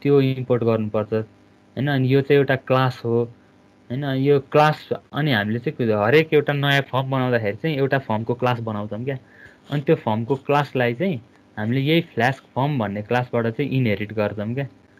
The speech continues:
जुन चाहिँ हामीले फ्लास्क डब्लुटिएफबाट चाहिँ लिएका थियौँ, होइन? अब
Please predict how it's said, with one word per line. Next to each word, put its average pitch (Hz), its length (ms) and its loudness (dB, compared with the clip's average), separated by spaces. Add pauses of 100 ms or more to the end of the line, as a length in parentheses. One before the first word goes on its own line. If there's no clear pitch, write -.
(160)
जुन 110 460 -4
चाहिँ 127 200 2
हामीले 110 320 0
फ्लास्क 123 460 -6
डब्लुटिएफबाट 117 680 -2
चाहिँ 135 320 -6 (380)
लिएका 113 380 0
थियौँ, 104 180 -8
होइन? 127 260 -4 (640)
अब 135 80 4